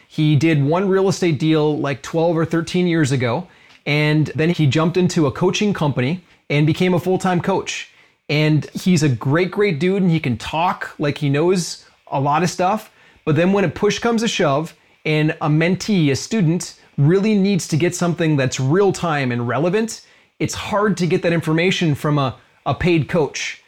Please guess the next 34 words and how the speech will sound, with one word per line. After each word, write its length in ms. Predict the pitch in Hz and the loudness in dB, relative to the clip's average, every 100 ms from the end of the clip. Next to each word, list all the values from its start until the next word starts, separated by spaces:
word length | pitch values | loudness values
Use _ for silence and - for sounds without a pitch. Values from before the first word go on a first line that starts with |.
| - - - | -20 -8 -2
because 280 | 147 160 | 0 2
the 80 | 143 | 2
paid 260 | 156 175 160 | 2 0 2
coach 340 | 180 170 - | 2 0 0
hasn't 400 | - 165 156 170 | -4 -2 0 0
always 280 | 160 160 143 | 0 2 0
been 180 | 151 156 | 0 0
the 60 | |
one 200 | 143 151 | 0 0
that's 160 | 147 107 | -2 0
doing 220 | 151 156 | 0 2
it 100 | 143 | 0
live 280 | 135 135 139 | 0 0 0
out 80 | 139 | -2
in 60 | |
the 60 | 131 | -2
field. 380 | - 135 101 104 - - - - | -2 -2 -2 -8 -20 -20 -14 -2
A 100 | 156 | 2
mentor 720 | 147 175 269 262 160 120 123 - _ | 4 4 2 0 0 0 -2 -8 _
is 120 | 151 | -4
someone 360 | - 190 196 185 | 0 0 2 2
that's 200 | 156 113 | 2 0
doing 420 | 120 143 196 214 | 0 2 2 2
the 80 | 175 | 2
business 520 | 147 156 147 143 - 170 | 2 2 0 -4 -4 -4
every 280 | 156 170 | 0 0
single 300 | - 170 156 | 0 0 0
day 160 | 139 151 | 2 0
themselves, 720 | 135 127 - 123 - - - - - _ - | 0 -2 -4 -6 -6 -12 -14 -20 -20 _ -6
someone 300 | - 185 185 | 0 2 4
that's 180 | 160 127 | 2 2
done 420 | 120 170 214 214 | 0 0 2 2
the 80 | 165 | 2
business 420 | 170 139 160 | 2 2 0